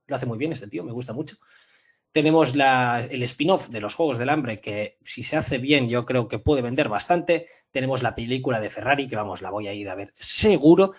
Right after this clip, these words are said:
en la que tenemos a Adam Driver, que, que hace del señor Enzo. Y también tenemos otro hit que, bueno, va a poder vender bastante, que es, eh, Aquaman, que yo creo que después de todo el juicio con, con Johnny Depp y Amber esa, o como se llame,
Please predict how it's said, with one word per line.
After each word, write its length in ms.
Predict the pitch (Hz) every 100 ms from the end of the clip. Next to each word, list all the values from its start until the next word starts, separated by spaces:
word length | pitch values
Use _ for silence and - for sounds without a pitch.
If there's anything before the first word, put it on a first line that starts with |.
| - _ -
en 80 |
la 80 | 104
que 80 | 104
tenemos 400 | 104 104 110 117
a 60 | 110
Adam 320 | 110 104 107
Driver, 420 | 117 113 110 - _ _ _
que, 300 | 101 95 _
que 80 |
hace 240 | 104 - 101
del 160 | 107
señor 400 | 110 127 123 127 -
Enzo. 380 | 165 151 180 - - - - _ -
Y 120 | 190
también 260 | 123 139
tenemos 300 | 131 135 131
otro 180 | 127 117
hit 220 | - 151
que, 60 | 117
bueno, 320 | 107 98 - _ 127
va 80 |
a 40 | 117
poder 240 | 120 120
vender 300 | 123 120 120
bastante, 360 | 117 - 185 143
que 60 |
es, 100 | 123
eh, 160 | 120 110
Aquaman, 420 | 127 120 160 175 - - -
que 120 | 127
yo 100 | 131
creo 140 | 156
que 80 | 147
después 380 | 131 - 131 120
de 100 | 113
todo 160 | 135
el 80 | 135
juicio 520 | 131 139 127 127 123
con, 560 | 120 123 117 120 117 113 _ _ _ _ _ _ _
con 340 | - 107 104 107
Johnny 200 | 143 131
Depp 300 | 139 131 131
y 420 | 117 113 110 110
Amber 420 | 113 147 131 123
esa, 320 | 139 - 151 131
o 100 | 107
como 220 | 113 110
se 160 | -
llame, 320 | 127 151 208